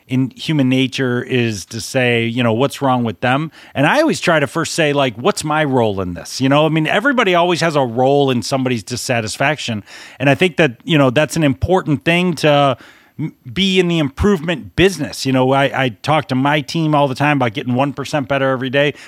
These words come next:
Well, how are you gonna do that if you don't really know what you do wrong? Like, I know my tendencies. I know the thing. I know I'm impatient. Like, I, I understand this. And so, you know, some of my other tendencies in terms of how I interact with people and stuff, I think I got a lot of strengths, but I also have some things that I can work on.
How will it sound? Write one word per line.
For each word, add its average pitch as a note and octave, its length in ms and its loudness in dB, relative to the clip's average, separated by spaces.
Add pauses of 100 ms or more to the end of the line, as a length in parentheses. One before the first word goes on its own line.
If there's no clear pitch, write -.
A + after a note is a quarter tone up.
Well, D3 80 -4
how A#3 140 2
are C4+ 60 2
you A#3+ 80 0
gonna F3+ 180 0
do F#3+ 220 -2
that C#3 200 2
if A#2+ 80 -6
you B2 60 -6
don't C#3+ 160 -2
really C#3+ 200 0
know C#3 200 2
what C3 260 -2
you B2+ 100 -4
do B2 140 -2
wrong? A#2+ 400 0
Like, B2+ 160 -2
I G3 100 2
know A3 160 2
my C3+ 160 2
tendencies. A2+ 680 -4 (260)
I D#3+ 80 2
know F3+ 160 4
the D3 120 0
thing. C#3+ 320 -4
I D3+ 120 0
know F#3+ 140 2
I'm D3+ 120 2
impatient. C3 640 -2
Like, C#3+ 180 0
I, F#3+ 120 2
I A3 240 0
understand F#3+ 500 0
this. F3 180 0 (240)
And D#3 120 2
so, F3 380 4
you F3 100 4
know, D3 200 4
some F3+ 160 0
of E3+ 60 0
my D3+ 140 4
other D#3+ 200 2
tendencies D3 540 -2
in C#3 100 0
terms C#3+ 260 2
of A#2+ 140 0 (280)
how D3 280 2
I C#3 420 4
interact D3 460 2
with C3+ 120 -4
people D3 280 0
and C3+ 80 0
stuff, D3+ 200 -2
I D3+ 100 0
think C#3+ 200 -4
I D3+ 80 2
got C#3 140 2
a C#3 40 0
lot C3+ 180 2
of A2+ 60 -8
strengths, C3 460 -4
but B2+ 140 -4
I B2+ 40 2
also C#3 280 0
have C3 100 -2
some B2+ 160 -6
things C3 220 -4
that B2+ 120 -4
I A#2+ 100 0
can A#2 180 -10
work G#2+ 180 -6
on. C3+ 220 -2